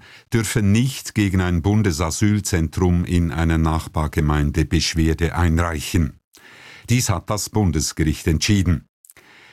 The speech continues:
Die Kläger machten geltend, vom geplanten Bundesasylzentrum in Flumenthal besonders betroffen zu sein. Dies, weil die Asylsuchenden über den Bahnhof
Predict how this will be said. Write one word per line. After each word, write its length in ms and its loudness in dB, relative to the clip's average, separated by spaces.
Die 80 2
Kläger 420 0
machten 440 0
geltend, 760 0
vom 240 -2
geplanten 640 0
Bundesasylzentrum 1400 0
in 340 0
Flumenthal 1000 0
besonders 580 0
betroffen 580 -2
zu 160 0
sein. 500 -2
Dies, 360 2
weil 200 0
die 140 0
Asylsuchenden 1040 2
über 220 0
den 200 2
Bahnhof 720 0